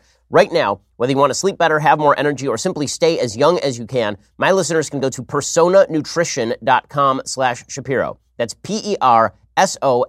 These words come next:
N A nutrition dot com slash Shapiro. Get fifty percent off your order today. Solid deal. Persona nutrition dot com slash Shapiro.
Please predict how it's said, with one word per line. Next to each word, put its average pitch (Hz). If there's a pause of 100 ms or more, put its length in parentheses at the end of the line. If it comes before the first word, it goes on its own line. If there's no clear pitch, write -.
N 180
A 92
nutrition 151
dot 131
com 123
slash 131
Shapiro. 117
Get 110
fifty 208
percent 160
off 135
your 123
order 123
today. 110
Solid 143
deal. 104 (220)
Persona 185
nutrition 156
dot 123
com 123
slash 123
Shapiro. 120